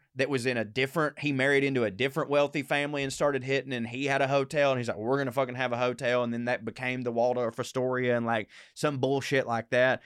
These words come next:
But, like, yeah, that's, like, he, so he died, a-, again, it would have been, like, the Bezos of his time dying. The estimated, uh, overall wealth in first class at that time combined was five hundred million dollars, which in today's money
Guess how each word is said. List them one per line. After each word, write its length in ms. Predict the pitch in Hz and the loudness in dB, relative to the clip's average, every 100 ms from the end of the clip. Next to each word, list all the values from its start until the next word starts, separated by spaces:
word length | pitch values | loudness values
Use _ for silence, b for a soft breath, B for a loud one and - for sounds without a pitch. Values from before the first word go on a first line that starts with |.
| B B | B B
But, 120 | 143 | 0
like, 180 | 143 123 | 2 2
yeah, 140 | 147 | 2
that's, 280 | 135 156 - - | 2 2 0 0
like, 240 | 135 - _ | 0 0 _
he, 280 | - 165 165 | -4 -4 -2
so 160 | 139 147 | 0 0
he 120 | 214 | 0
died, 300 | 156 147 139 | 2 2 2
a-, 200 | 135 139 | 2 0
again, 240 | 135 147 | 0 0
it 100 | 117 | 0
would 140 | 123 143 | 2 0
have 140 | 123 | 2
been, 220 | 131 131 | 2 2
like, 360 | 127 117 113 - b b | 2 2 0 -4 b b
the 140 | 127 135 | -4 -2
Bezos 600 | 117 139 139 127 123 120 | 0 0 2 2 2 0
of 100 | 123 | -4
his 140 | 113 | -4
time 240 | - 135 127 | -2 -2 0
dying. 220 | 131 127 | 0 0
The 180 | 131 143 | 0 0
estimated, 840 | 190 - 196 151 131 123 117 117 b b b b - | 0 0 -2 0 2 2 0 0 b b b b 0
uh, 240 | 135 127 - | 4 4 4
overall 560 | 151 170 165 160 151 139 | 4 4 6 6 6 6
wealth 340 | 139 139 127 - | 4 4 2 0
in 180 | 131 127 | -4 -2
first 340 | 151 135 - | 2 0 0
class 520 | - 117 92 87 - - _ - | 0 0 0 -2 -8 -16 _ -2
at 180 | 127 135 | -2 0
that 220 | 147 - | -2 -2
time 540 | 147 143 123 110 110 _ _ | -4 -2 -2 -2 -8 _ _
combined 560 | - 139 139 139 131 117 | -4 -2 0 2 0 0
was 140 | 120 - | -2 0
five 300 | 143 135 127 | 2 2 0
hundred 200 | 135 120 | -2 0
million 340 | 123 123 123 | 0 0 0
dollars, 440 | 120 117 110 104 | 2 2 2 0
which 300 | - 120 - - | -4 -6 -6 -6
in 160 | 135 139 | -4 -2
today's 420 | 160 165 165 135 | 0 2 2 2
money 460 | 135 123 120 117 | 0 0 -2 -4